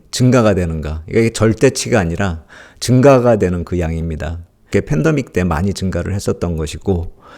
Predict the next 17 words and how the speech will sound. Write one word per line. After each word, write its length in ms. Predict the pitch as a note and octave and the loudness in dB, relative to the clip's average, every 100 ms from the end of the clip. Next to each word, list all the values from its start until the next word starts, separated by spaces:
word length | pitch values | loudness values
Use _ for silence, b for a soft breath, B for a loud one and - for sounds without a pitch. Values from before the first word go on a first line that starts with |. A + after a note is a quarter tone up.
| B B | B B
그 280 | - C3 C3+ | 0 4 6
이후로 540 | B2 A#2 A2 C3 E3+ G3+ | 6 6 4 4 2 0
계속 320 | A#2+ A#2 A2+ A2 | -2 -2 -2 0
이 140 | B2+ | 0
후유증이 480 | B2 E3+ D#3+ D3 C#3 | 2 0 0 0 2
남아서 640 | F#2+ F#2 E2+ D#2+ F2 C3 - - | 2 0 -2 -4 -8 -10 -14 -6
이 100 | F#2 | 0
롤오버 480 | A2 B2 C3+ B2+ B2 | 2 4 4 4 2
하면서 340 | C#3 C3 B2+ | 2 -2 -2
좀 360 | - B2+ G#2+ - | -2 -2 -2 -4
재정 320 | G2+ F#2+ G#2+ | -4 0 0
적자를 380 | G#2 F#2+ - G2 | -2 -2 -2 -2
줄이긴 420 | - G#2 G#2 A2+ | -2 0 2 0
줄-, 220 | - F2 - | 0 -6 -6
줄였는데 540 | - G2 E2+ D#2 D#2 G#2 | -2 0 0 -2 -2 -2
그 180 | - G#2 | 0 0
이전보다는 720 | F#2+ G2+ F2+ D#2+ D#2+ G#2+ | 2 0 0 -4 -2 -2